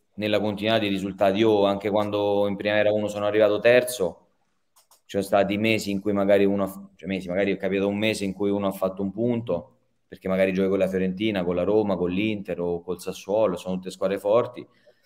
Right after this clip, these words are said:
e comunque c'è stata sempre una fase del campionato dove c'era la voglia di arrivare ai playoff, però ti vedevi quelle dietro che arrivavano, perché poi magari una, due si staccano, ma poi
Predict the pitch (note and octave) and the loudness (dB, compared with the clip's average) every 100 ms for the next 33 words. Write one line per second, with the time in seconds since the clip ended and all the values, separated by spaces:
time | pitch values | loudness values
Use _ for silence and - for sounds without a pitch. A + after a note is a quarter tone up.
0 | _ _ A2+ - C3+ D3 B2+ G#2 A2 G#2+ | _ _ -12 -2 0 2 2 2 2 4
1 | B2 G#2+ A2+ A2 G#2+ G#2+ G#2+ G#2+ G#2+ A2 | 2 0 0 2 2 2 0 0 -2 0
2 | A#2 A2 G2 F#2+ F#2+ F#2+ _ _ _ _ | 0 0 2 2 0 -4 _ _ _ _
3 | _ _ - G#2+ G#2 A2 G#2+ G#2 G#2 G#2 | _ _ -4 2 4 4 4 4 6 6
4 | G#2 A2+ A#2 A2+ A2+ F#2 F#2 A2 G#2 D#2+ | 4 6 8 8 4 -2 2 4 4 2
5 | - - _ _ _ - G2 F#2+ G2 G2 | -2 -16 _ _ _ -2 0 2 2 2
6 | G2+ G2 G2+ G#2+ G2+ F#2+ E2+ - - - | 2 2 2 2 2 2 0 -8 -18 0
7 | F#2+ F#2+ G2 G#2+ F#2+ F2+ F2 F2 F#2 F#2+ | 2 4 4 4 2 0 -2 -6 -6 0
8 | G#2+ G#2+ G2 F#2 F#2 F2+ F2+ F2+ - - | 2 2 2 2 0 0 -2 -6 -20 -10
9 | F#2 G#2 G2+ G#2 A2 G2 A2 G2+ G2+ - | 2 4 4 0 0 0 2 0 -2 2
10 | A2 A2+ - F#2 F2 E2+ - A2 G#2 F#2+ | 4 4 0 -4 -4 -8 -2 0 2 0
11 | F#2 F2+ F2+ - | 0 -2 -4 -10